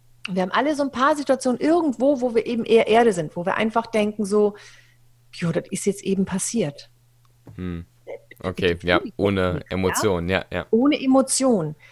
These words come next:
Speaker 1: Ähm, weil es eben so weit weg ist, weil wir denken so, „Ha-, ernsthaft, darüber soll ich mich jetzt auch noch aufregen oder so?“ Ähm, und das dann eben abspeichern, merken,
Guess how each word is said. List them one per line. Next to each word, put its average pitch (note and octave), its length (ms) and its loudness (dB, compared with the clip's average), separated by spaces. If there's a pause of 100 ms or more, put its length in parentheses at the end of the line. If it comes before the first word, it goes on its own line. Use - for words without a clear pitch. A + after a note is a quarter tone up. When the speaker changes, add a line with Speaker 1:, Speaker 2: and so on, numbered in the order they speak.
(300)
Speaker 1:
Ähm, F#3+ 160 4
weil G3+ 120 6
es G#3 100 4
eben G#3 180 4
so G#3 120 2
weit G#3 220 2
weg F#3+ 200 4
ist, F#3+ 380 2
weil F#3 460 4
wir F3+ 100 -2
denken F#3+ 180 2
so, F#3 280 -2
„Ha-, - 160 -6 (160)
ernsthaft, A3+ 440 0
darüber G#3 400 0
soll G#3 160 0
ich G3+ 100 -4
mich G3+ 120 -2
jetzt F#3+ 100 -4
auch F#3+ 100 0
noch G#3+ 140 0
aufregen A3+ 480 2
oder A3 160 2
so?“ B3 200 -2 (440)
Ähm, G3+ 320 2 (480)
und G3 180 -2
das C#4+ 200 2
dann D#4+ 100 0
eben A3+ 220 -2
abspeichern, B3+ 800 -2
merken, A3 540 0